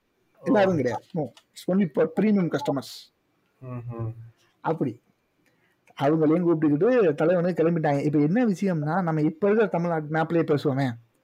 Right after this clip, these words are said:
Speaker 2: திண்டுக்கல் வரைக்கும் ஆற்காடு நவாப் கண்ட்ரோல்ல தான் இருந்துச்சு, பஞ்சாயத்தே கிடையாது. திண்டுக்கலுக்கு கீழே தான் நம்-, நம்ம பஞ்சாயத்துக்குரிய தலைவர்கள் பூரா வரிசையா உட்கார்ந்துருந்தாங்க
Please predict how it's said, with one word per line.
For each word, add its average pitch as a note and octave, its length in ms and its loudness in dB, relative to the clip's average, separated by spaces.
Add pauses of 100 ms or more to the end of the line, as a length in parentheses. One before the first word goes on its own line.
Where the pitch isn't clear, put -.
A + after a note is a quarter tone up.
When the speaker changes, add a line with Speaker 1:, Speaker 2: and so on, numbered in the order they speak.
(200)
Speaker 2:
திண்டுக்கல் A3+ 420 2
வரைக்கும் F#3+ 340 0
ஆற்காடு F#3 360 2
நவாப் D#3 260 2
கண்ட்ரோல்ல C#3+ 360 2
தான் C#3+ 180 2
இருந்துச்சு, C#3 380 -2
பஞ்சாயத்தே G3+ 440 2
கிடையாது. B2+ 280 -4 (1120)
திண்டுக்கலுக்கு G#3 720 2
கீழே F#3+ 360 2
தான் D#3 280 -2 (420)
நம்-, F3+ 260 -8 (320)
நம்ம D#3 280 0
பஞ்சாயத்துக்குரிய F#3+ 680 2
தலைவர்கள் D#3 480 2
பூரா E3+ 400 2
வரிசையா D#3+ 720 0
உட்கார்ந்துருந்தாங்க D3 600 0